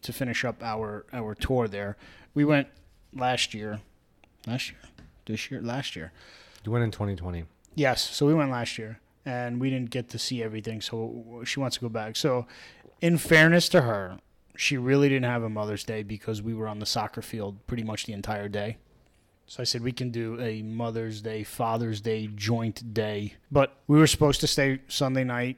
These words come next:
Speaker 1: and come back Monday night. The weather doesn't look so promising on Monday, so things may change. So what are you doing on Father's Day?
Speaker 2: Meaning you may pull it up or push it out, or what do you?
Speaker 1: Cancel.
Speaker 2: Cancel the whole thing?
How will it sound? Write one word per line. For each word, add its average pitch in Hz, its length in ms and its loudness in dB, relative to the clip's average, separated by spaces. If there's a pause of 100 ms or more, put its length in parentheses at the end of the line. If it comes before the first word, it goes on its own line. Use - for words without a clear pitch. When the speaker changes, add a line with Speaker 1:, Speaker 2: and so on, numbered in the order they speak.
(120)
Speaker 1:
and 113 640 -6
come 139 160 4
back 120 220 2
Monday 131 300 4
night. 147 260 2 (1000)
The 117 100 -4
weather 123 320 4
doesn't 117 260 0
look 117 160 -2
so 123 220 0
promising 127 420 -2
on 117 120 -2
Monday, 123 280 0
so 113 220 -2
things 113 340 -4
may 104 140 -6
change. 92 500 -12 (640)
So 101 280 -8 (100)
what 127 160 0
are - 20 4
you 131 80 4
doing 107 220 -2
on 101 80 -4
Father's 104 340 -2
Day? 101 200 -10 (880)
Speaker 2:
Meaning 113 280 6
you 107 100 8
may 107 140 8
pull 101 240 6
it 95 80 6
up 143 200 8
or 98 80 6
push - 260 0
it 95 60 0
out, 110 260 6
or 90 240 4
what 87 120 2
do 87 60 4
you? 90 180 0 (300)
Speaker 1:
Cancel. 120 500 -8 (520)
Speaker 2:
Cancel 127 360 6
the 113 60 10
whole 117 120 10
thing? 165 300 8